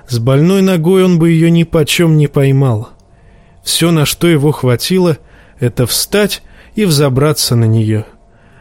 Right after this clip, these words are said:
Как он мог скакать на ней раньше,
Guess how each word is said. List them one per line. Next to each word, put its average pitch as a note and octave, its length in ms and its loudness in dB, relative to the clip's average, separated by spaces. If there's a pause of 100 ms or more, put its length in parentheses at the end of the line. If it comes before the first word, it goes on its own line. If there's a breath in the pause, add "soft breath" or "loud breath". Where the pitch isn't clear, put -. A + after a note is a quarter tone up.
(200 soft breath)
Как G#3+ 260 -2
он G#3 140 2
мог G3+ 200 0
скакать F#3+ 480 -2
на F#3 140 2
ней F#3 240 2
раньше, F3 520 -2